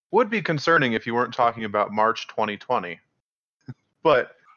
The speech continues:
I went to the grocery store, and I think just the fact that I hadn't left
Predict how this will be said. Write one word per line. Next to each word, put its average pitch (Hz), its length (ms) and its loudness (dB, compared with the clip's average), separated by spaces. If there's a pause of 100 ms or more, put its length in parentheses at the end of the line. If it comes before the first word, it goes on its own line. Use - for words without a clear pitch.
(140)
I 139 60 2
went 156 200 2
to 156 100 -10
the 143 120 -2
grocery 147 460 -2
store, 98 560 -2 (340)
and 139 400 0 (100)
I 147 120 -2
think 196 340 -6
just - 340 -6 (400)
the 147 100 -6
fact 131 280 -4
that 127 100 2
I 123 60 4
hadn't 117 260 -2
left 113 340 -2